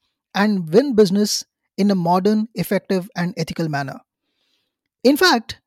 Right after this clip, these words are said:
the recent episode on sales effectiveness was one of my personal favorites.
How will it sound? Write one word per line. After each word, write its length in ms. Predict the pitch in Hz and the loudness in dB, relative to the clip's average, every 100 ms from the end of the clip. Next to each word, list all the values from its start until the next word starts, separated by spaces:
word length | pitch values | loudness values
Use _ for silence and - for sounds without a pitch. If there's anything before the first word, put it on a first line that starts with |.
| _ | _
the 140 | 196 196 | 0 4
recent 380 | 247 302 349 226 | 4 2 -2 -6
episode 460 | 226 240 240 233 226 | -4 0 2 0 -2
on 280 | 190 196 208 | -2 0 0
sales 300 | - 202 196 | 0 -2 -2
effectiveness 640 | 196 175 170 143 151 - | -4 -6 -6 -8 -8 -8
was 300 | 180 185 - - | -4 -4 -6 -10
one 320 | 170 165 196 | -8 -2 0
of 100 | 214 | -2
my 140 | 196 175 | -2 -6
personal 340 | 170 165 170 | -6 -4 -6
favorites. 500 | 160 131 123 - - | -6 -10 -10 -12 -12